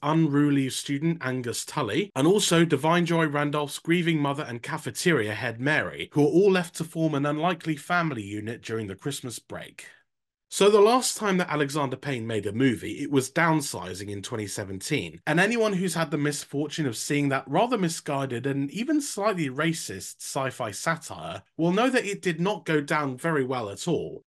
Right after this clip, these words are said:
managing only a forty-seven percent critics rating on Rotten Tomatoes and an even worse twenty-five percent score among audiences.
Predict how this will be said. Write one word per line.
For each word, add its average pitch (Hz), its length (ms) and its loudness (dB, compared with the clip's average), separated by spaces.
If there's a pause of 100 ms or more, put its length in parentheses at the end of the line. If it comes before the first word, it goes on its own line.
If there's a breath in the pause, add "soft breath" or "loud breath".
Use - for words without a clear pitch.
managing 185 460 2
only 156 320 4
a 143 80 0
forty-seven 180 720 -2
percent 151 360 -2
critics 175 420 -4
rating 123 260 -4
on 107 140 -6
Rotten 110 240 -8
Tomatoes 113 840 -4
and 185 220 2
an 170 220 2
even 170 400 2
worse 170 320 0
twenty-five 160 580 -4
percent 101 360 -6
score 107 280 -6
among 110 300 -6
audiences. 117 840 -2